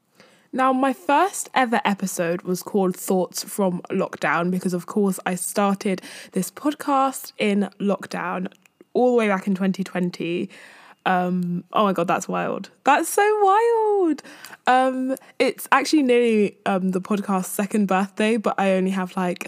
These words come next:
thirty something <laughs> episodes, um, because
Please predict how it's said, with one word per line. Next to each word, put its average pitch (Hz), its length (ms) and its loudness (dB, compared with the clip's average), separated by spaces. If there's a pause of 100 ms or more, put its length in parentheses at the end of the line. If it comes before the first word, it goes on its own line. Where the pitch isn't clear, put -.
thirty 202 460 -2
something 269 480 2
<laughs> - 20 8
episodes, 302 840 4 (520)
um, 220 680 2 (1000)
because 220 720 2